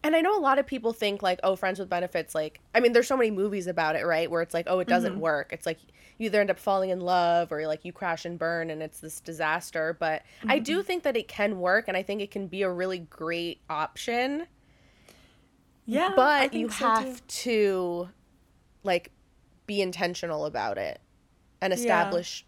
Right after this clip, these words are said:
Speaker 1: some boundaries and ma-, and, like, talk and make sure you're on the same page.
Speaker 2: Right. Which is, which is trickier sometimes than <laughs> you would expect, but
Speaker 1: I was watching, have you ever seen,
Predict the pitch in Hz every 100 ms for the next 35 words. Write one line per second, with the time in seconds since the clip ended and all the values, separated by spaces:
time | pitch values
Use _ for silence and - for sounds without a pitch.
0 | - - 185 180 175 160 165 160 147 143
1 | 113 113 156 - - _ - 190 185 185
2 | - 196 180 - - 208 190 185 - -
3 | 180 180 170 - 170 151 147 170 - 120
4 | - 58 - - - _ _ _ - -
5 | _ _ _ _ 208 202 185 170 - _
6 | _ _ _ _ _ _ _ - - -
7 | - 214 226 - - - 220 - 220 -
8 | - 240 233 208 190 196 190 190 180 180
9 | - 185 175 196 - - _ _ 202 202
10 | 202 214 - - - - - 392 - -
11 | - - 226 - 208 - - - - 247
12 | 285 311 277 277 294 285 262 240 294 339
13 | 370 392 - 294 285 285